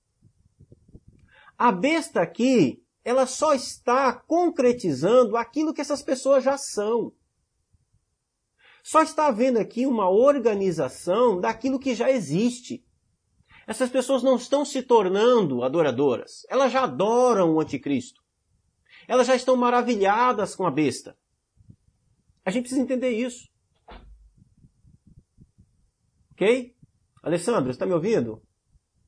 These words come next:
Dá um sinalzinho aí, só pra me ver se tá me ouvindo. Faz um joia. Ah, tá. É porque ficou tudo parado aqui, eu achei que tinha caído o sinal.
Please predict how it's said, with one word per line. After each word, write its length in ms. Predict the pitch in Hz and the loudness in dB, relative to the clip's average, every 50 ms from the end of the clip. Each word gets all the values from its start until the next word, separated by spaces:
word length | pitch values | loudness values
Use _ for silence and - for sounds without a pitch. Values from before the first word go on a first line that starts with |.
| _ _ _ _ _ _ _ _ _ _ _ _ - - - - _ _ _ _ _ _ - | _ _ _ _ _ _ _ _ _ _ _ _ -20 -20 -20 -20 _ _ _ _ _ _ -8
Dá 80 | 147 | -6
um 60 | 185 190 | -6 -6
sinalzinho 420 | 196 208 202 185 170 151 170 160 | -6 -6 -4 -2 -2 -2 -2 -2
aí, 240 | 156 143 120 - - | -2 -2 -4 -6 -8
só 140 | _ - 165 | _ -10 -10
pra 100 | 170 190 | -8 -6
me 60 | 180 | -6
ver 100 | 160 160 | -4 -6
se 80 | 156 - | -6 -6
tá 60 | 147 | -6
me 80 | 143 139 | -6 -6
ouvindo. 320 | - - 117 - - - _ _ _ _ _ _ | -6 -6 -8 -10 -12 -16 _ _ _ _ _ _
Faz 160 | - 160 165 | -8 -6 -4
um 80 | 175 151 | -4 -4
joia. 320 | 147 151 127 107 - - _ _ _ _ _ _ _ _ _ _ _ _ _ _ _ _ _ _ _ _ _ _ _ - _ _ _ _ | -2 -2 -2 -2 -4 -8 _ _ _ _ _ _ _ _ _ _ _ _ _ _ _ _ _ _ _ _ _ _ _ -20 _ _ _ _
Ah, 180 | - 156 160 151 | -2 -2 -2 -2
tá. 280 | - - - - - _ _ _ _ _ _ _ _ | -2 -8 -10 -12 -16 _ _ _ _ _ _ _ _
É 80 | - 147 | -12 -6
porque 160 | - - 190 | -6 -8 -2
ficou 180 | - 226 214 | 0 0 0
tudo 160 | 220 262 233 226 | 0 -6 -8 -2
parado 380 | - 220 170 160 170 165 147 | 0 0 2 2 0 -2 -2
aqui, 100 | 139 - | -4 -6
eu 40 | 190 | -6
achei 180 | 175 - 190 - | -6 -6 -8 -6
que 40 | |
tinha 140 | - 202 190 | -6 -8 -6
caído 300 | - - 156 131 127 123 | -4 -4 -4 -4 -4 -6
o 40 | 120 | -8
sinal. 300 | - 123 107 85 - - | -8 -12 -12 -14 -16 -18